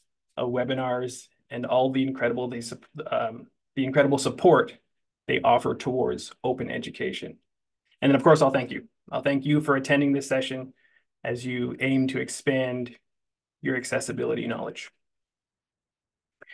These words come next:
And I recognize that we are all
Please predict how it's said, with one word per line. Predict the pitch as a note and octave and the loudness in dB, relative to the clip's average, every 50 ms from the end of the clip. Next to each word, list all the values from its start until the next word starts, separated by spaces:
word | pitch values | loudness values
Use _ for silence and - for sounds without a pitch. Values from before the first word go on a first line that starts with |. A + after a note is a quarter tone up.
| - - _ | -20 -12 _
And | - D3+ | 4 6
I | D#3+ E3+ | 6 8
recognize | E3+ G3 A3+ A#3 B3 C4+ B3 F#3 C#3+ C#3 C#3 C#3 C3+ C3 - | 8 8 8 8 6 6 6 8 8 8 6 6 4 2 4
that | - C3 C3 C3 B2 - _ | 4 6 6 6 4 -2 _
we | _ C#3 C3+ C3+ | _ -2 0 2
are | C3+ C3 B2 - | 2 0 0 0
all | - D3 D3 D3+ D#3 D#3 D#3 D#3 D#3 D#3 | 2 4 4 6 6 4 4 2 0 -4